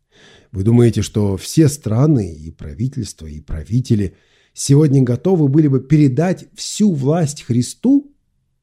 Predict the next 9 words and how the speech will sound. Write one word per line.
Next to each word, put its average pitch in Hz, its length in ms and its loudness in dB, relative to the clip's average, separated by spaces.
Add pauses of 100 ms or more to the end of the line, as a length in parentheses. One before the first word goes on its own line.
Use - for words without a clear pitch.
(400)
Нет, 101 180 -12
конечно. 240 500 0 (640)
Никто 123 260 0
и 202 240 4
не 175 180 4
подумает 156 760 0
отдавать 143 500 2
ему 110 180 0
власть. 123 520 -2